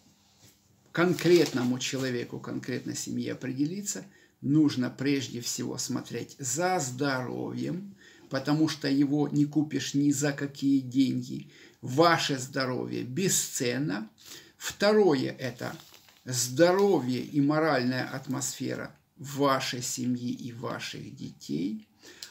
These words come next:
А уж третьим, на третьем месте будет сос-, государство, которое будет состоять из здоровых членов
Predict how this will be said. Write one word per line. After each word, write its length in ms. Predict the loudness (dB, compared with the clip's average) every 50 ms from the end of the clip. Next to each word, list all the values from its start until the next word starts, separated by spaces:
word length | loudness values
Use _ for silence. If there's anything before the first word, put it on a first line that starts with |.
| -18 _ _ _ 2
А 200 | 4 6 6 6
уж 300 | 6 2 0 -2 -4 -4 -6 0
третьим, 640 | 2 2 4 4 2 0 -2 -4 -6 -6 -6 -6 -6
на 140 | -6 -8 -8
третьем 480 | -8 -8 -10 -10 -10 -8 -6 -6 -2 0
месте 360 | 0 0 0 -2 -6 -8 -10
будет 340 | -10 -6 -6 -6 -6 -6 -8 -12 -20 -20 _ _
сос-, 440 | -8 -8 -6 -6 -6 -8 -8 -10 -10 -12 -12 -6
государство, 1040 | -4 -2 -2 -2 -2 -4 -6 -8 -4 -2 0 2 2 0 0 -4 -8 -10 -8 -10 -8
которое 480 | -8 -8 -10 -8 -6 -6 -4 -4 -6
будет 340 | -6 -6 -4 -2 -2 -2 -2
состоять 960 | -4 -6 -6 -4 -4 -6 -6 -6 -8 -8 -8 -6 -4 -4 -4 -4 -6 -8 -12 -20 -20 -20 -20 -20 -20 _ _ _ 0
из 420 | 4 4 4 4 2 -2 -6 -8 -14 _ _ _ _ -12
здоровых 840 | -8 -8 -8 -4 0 0 0 2 2 2 4 4 4 4 4 2 0 -4 -16 _ _
членов 640 | -6 -6 -4 0 4 4 4 4 4 0 -4 -4